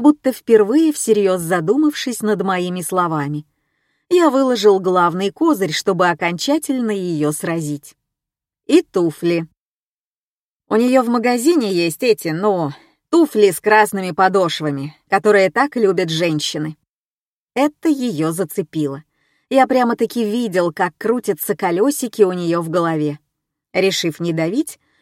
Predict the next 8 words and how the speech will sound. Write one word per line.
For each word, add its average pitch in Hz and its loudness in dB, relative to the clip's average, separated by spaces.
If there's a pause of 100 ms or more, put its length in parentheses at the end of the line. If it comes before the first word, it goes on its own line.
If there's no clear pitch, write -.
(160)
я 339 2
отвернулся 196 0
к - -10
окну 208 -2
и 302 2
даже 160 -2
сам 302 -4
удивился 175 -2